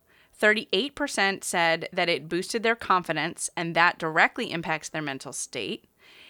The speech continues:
They also, thirty-two percent said that it fulfilled all of their needs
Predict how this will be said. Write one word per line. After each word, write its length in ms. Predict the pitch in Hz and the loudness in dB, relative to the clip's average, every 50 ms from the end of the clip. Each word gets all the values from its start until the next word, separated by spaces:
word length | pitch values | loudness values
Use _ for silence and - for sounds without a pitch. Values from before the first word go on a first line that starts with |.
| - - - _ _ _ _ _ _ _ _ _ _ _ _ _ | -20 -20 -20 _ _ _ _ _ _ _ _ _ _ _ _ _
They 260 | 202 196 196 196 - - - | 0 2 2 2 2 4 6
also, 400 | 190 196 233 - - 247 220 214 | 6 6 6 4 0 0 -2 -2
thirty-two 640 | - - - 185 185 180 175 170 - - 294 311 | -2 -2 0 0 0 0 -2 -4 -2 -2 -2 0
percent 440 | - 302 277 - - 233 214 208 196 | 0 -2 -2 0 0 0 0 0 0
said 180 | - 208 190 190 | 0 -2 0 2
that 120 | 185 180 - - | 2 2 2 0
it 160 | 185 - - | -2 -4 -2
fulfilled 680 | - 190 185 - - - 208 202 196 190 185 185 - - _ - | -4 -4 -4 -4 -4 0 2 4 4 4 4 2 0 -4 _ 2
all 440 | 185 196 214 240 262 294 311 311 285 | 4 6 6 6 6 6 6 4 4
of 240 | - 247 247 233 240 | 4 4 4 4 2
their 180 | 254 240 240 | 0 2 2
needs 800 | 233 214 202 180 170 160 160 156 156 165 - - - - - | 2 0 0 0 0 0 -2 -2 -4 -6 -6 -6 -6 -6 -6